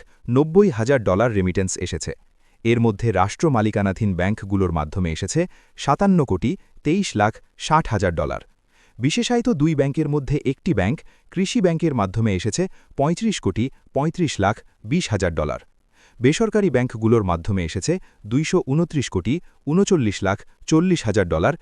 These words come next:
এবং বিদেশি ব্যাংকগুলোর মাধ্যমে এসেছে আটষট্টি লাখ নব্বই হাজার ডলার। তবে আলোচিত সময়ে সাতটি ব্যাংকের মাধ্যমে কোনো রেমিটেন্স আসেনি। এসব ব্যাংকের মধ্যে রাষ্ট্র মালিকানাধীন রাজশাহী কৃষি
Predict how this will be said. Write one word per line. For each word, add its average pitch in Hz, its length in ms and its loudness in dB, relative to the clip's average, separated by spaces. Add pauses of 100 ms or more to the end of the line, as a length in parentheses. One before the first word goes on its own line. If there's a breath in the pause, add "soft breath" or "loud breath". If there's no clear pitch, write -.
(220 soft breath)
এবং 139 260 2
বিদেশি 151 380 0
ব্যাংকগুলোর 117 540 0
মাধ্যমে 92 400 -2
এসেছে 98 280 -2 (380 soft breath)
আটষট্টি 131 500 0
লাখ 87 180 0 (300)
নব্বই 147 360 2
হাজার 85 280 -2
ডলার। 67 260 -6 (540 soft breath)
তবে 170 220 4 (120)
আলোচিত 185 440 2
সময়ে 175 420 -2
সাতটি 147 420 -4
ব্যাংকের 147 340 0
মাধ্যমে 120 400 -2
কোনো 185 260 0
রেমিটেন্স 98 500 0
আসেনি। 76 340 -8 (560 soft breath)
এসব 123 260 2
ব্যাংকের 95 340 -2
মধ্যে 92 360 -2
রাষ্ট্র 104 400 -2
মালিকানাধীন 104 600 0 (300 soft breath)
রাজশাহী 135 540 2
কৃষি 165 340 -2